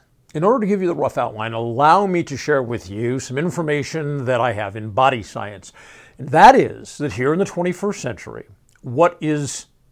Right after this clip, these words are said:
considered knowledge is only valid. It only has value if it is provided by,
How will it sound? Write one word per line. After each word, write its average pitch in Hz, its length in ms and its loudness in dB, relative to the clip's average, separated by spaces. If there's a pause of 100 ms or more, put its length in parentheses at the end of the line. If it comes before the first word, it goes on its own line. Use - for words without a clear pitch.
(500)
considered 151 580 -6 (480)
knowledge 120 1120 -4 (840)
is 139 160 -4
only 180 220 0
valid. 107 420 -4 (600)
It 110 120 -12
only 170 220 -4
has 175 320 -6 (200)
value 135 1120 -2 (500)
if 151 180 -2
it 151 80 -2
is 143 320 -4 (180)
provided 147 600 2
by, - 280 -14